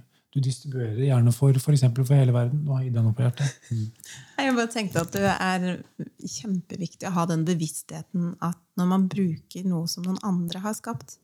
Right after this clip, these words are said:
Speaker 3: så, så må man gjøre det med respekt og tenke at hvis man da skal gjøre det i en offentlig setting, så er det noen som har rettigheter der.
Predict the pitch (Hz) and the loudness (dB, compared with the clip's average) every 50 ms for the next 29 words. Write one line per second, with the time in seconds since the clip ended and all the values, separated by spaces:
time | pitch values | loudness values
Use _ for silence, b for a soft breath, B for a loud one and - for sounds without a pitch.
0 | _ _ _ _ _ _ _ _ _ _ _ _ - - - - 196 196 196 196 | _ _ _ _ _ _ _ _ _ _ _ _ -16 -12 -10 -8 -4 -4 -2 -2
1 | 196 196 190 190 196 190 190 190 185 185 185 - 190 190 202 208 180 180 185 - | 0 0 0 0 0 -2 -2 -2 -4 -4 -6 -6 -6 -6 -8 -8 -10 -10 -10 -10
2 | - - 196 190 190 185 185 185 185 185 185 180 170 170 160 165 156 160 165 165 | -10 -10 -6 -4 -4 -2 -2 0 0 0 0 0 0 0 0 -2 -2 -2 -2 -2
3 | 165 165 165 165 - - 160 160 _ _ _ - - 180 175 175 170 175 170 _ | -2 -2 -2 -4 -4 -8 -12 -16 _ _ _ -12 -8 -6 -6 -6 -6 -8 -10 _
4 | _ - - 165 165 - - 156 151 165 _ _ - - 170 165 - - 175 160 | _ -10 -8 -8 -8 -8 -8 -8 -8 -8 _ _ -16 -12 -10 -10 -10 -8 -4 -4
5 | 156 156 - - 175 165 156 175 165 165 170 175 165 165 165 - 170 165 - - | -4 -4 -4 -6 -6 -6 -4 -4 -4 -4 -4 -4 -4 -4 -6 -6 -8 -10 -10 -10
6 | 185 180 170 - - 170 - - 175 196 196 - - - - 185 180 190 190 185 | -10 -8 -8 -8 -10 -16 -14 -12 -12 -12 -12 -12 -14 -14 -12 -12 -14 -12 -10 -10
7 | 180 175 180 180 180 175 170 - _ _ _ _ _ _ _ _ _ _ _ _ | -8 -8 -8 -8 -8 -8 -10 -12 _ _ _ _ _ _ _ _ _ _ _ _
8 | _ _ _ - 196 185 175 165 - - 180 170 170 175 175 175 151 - - 165 | _ _ _ -4 -4 -2 -2 -2 -4 -6 -6 -4 -4 -4 -2 -4 -6 -8 -8 -14
9 | 160 - - 185 180 175 202 - | -14 -12 -8 -8 -6 -6 -8 -10